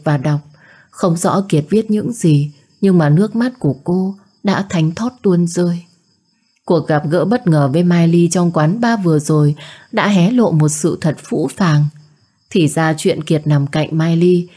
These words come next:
chỉ là màn kịch do chính chị gái của Lê đạo diễn,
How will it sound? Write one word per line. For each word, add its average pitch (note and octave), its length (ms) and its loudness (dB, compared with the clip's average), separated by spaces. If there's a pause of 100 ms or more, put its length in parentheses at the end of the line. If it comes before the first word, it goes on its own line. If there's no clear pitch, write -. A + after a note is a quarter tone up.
(140)
chỉ F#3 160 0
là D#3+ 140 2
màn D3+ 320 2
kịch D3+ 280 -2 (220)
do G#3 180 0
chính G#3 300 0
chị G#3 220 -2
gái D#3 400 0
của C#3+ 160 0
Lê F3 240 0
đạo E3+ 280 -4
diễn, A3+ 360 -4